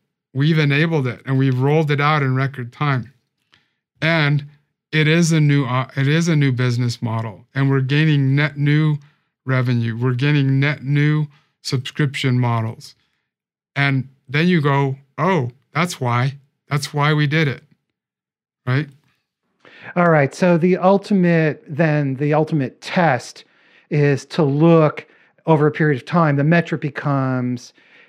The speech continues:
Speaker 2: the, the, the business results. Those business results we laid out at the beginning, downstream,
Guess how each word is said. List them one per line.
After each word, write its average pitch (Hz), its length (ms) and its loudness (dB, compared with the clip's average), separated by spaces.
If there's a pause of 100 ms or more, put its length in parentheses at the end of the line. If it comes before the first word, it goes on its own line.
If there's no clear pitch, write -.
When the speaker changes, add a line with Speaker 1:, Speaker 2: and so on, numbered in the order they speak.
(400)
Speaker 2:
the, 151 340 -10
the, 151 140 2
the 160 120 2
business 165 440 2
results. 117 380 -4
Those 135 160 -2
business 165 340 0
results 151 320 0
we 151 60 -2
laid 151 280 0
out 143 200 0
at 139 120 -6
the 143 60 -12
beginning, 165 640 2 (460)
downstream, 156 920 0